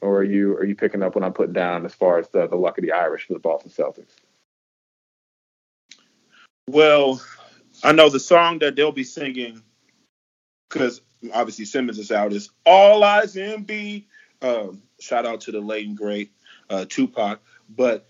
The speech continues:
Speaker 2: with no Simmons, I'm really interested to, to see, like you said, Thybulle will be in the starting lineup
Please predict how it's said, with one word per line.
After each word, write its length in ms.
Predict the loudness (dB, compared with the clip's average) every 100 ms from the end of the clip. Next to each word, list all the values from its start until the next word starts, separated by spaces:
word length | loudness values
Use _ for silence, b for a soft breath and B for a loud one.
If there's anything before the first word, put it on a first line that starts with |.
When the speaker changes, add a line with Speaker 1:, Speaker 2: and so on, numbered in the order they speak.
| _
Speaker 2:
with 140 | -4 2
no 160 | 2
Simmons, 640 | 2 -2 -2 -6 -10 -20 _ _ _ _ _
I'm 180 | -2 0
really 240 | -2 -4
interested 460 | -6 -14 -12 -12 -10
to, 140 | -12 -12 -10
to 80 | -10
see, 180 | -2 -2
like 140 | -2
you 60 | 0
said, 300 | 0 0 2
Thybulle 400 | 2 2 -2 -2
will 80 |
be 160 | -4 -8
in 60 | -8
the 60 |
starting 440 | -6 -6 -4 -8 -6
lineup 500 | -6 -2 -6 -6